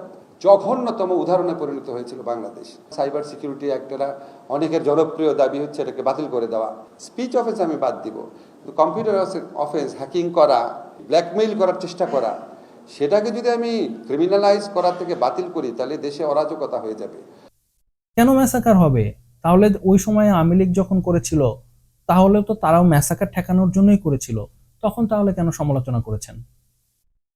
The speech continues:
Speaker 2: এই মুহূর্তে মানে সরকারের আপনি ক্ষমতায় নেওয়ার পর থেকে এমন কি হলো, এমন কি পরিস্থিতি বোধে গেল যে এখন ওর আগে ছিল কালো আইন,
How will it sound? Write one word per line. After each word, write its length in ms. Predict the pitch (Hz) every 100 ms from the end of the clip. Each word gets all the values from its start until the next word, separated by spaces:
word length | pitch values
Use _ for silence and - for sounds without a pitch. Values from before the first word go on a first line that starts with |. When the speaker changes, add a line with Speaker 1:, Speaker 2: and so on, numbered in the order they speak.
| _ _ _ _ _
Speaker 2:
এই 200 | 180 220
মুহূর্তে 800 | 214 190 202 202 220 214 196 160
মানে 200 | 185 180
সরকারের 640 | 180 - 190 180 190 190 190
আপনি 240 | 160 -
ক্ষমতায় 420 | 180 185 185 185 180
নেওয়ার 220 | 175 175
পর 160 | 180
থেকে 220 | 170 180 185
এমন 320 | 185 202 190
কি 420 | - - 254 247
হলো, 400 | 196 175 143 123 - _ _ _ -
এমন 260 | 170 202
কি 240 | 196 - 254
পরিস্থিতি 540 | 240 226 208 - 190
বোধে 260 | 185 175 170
গেল 260 | 160 151
যে 80 | 147
এখন 380 | 143 139 - 170
ওর 180 | 165 156
আগে 300 | 135 139 147
ছিল 220 | 156 156
কালো 300 | 156 147 147
আইন, 260 | 139 127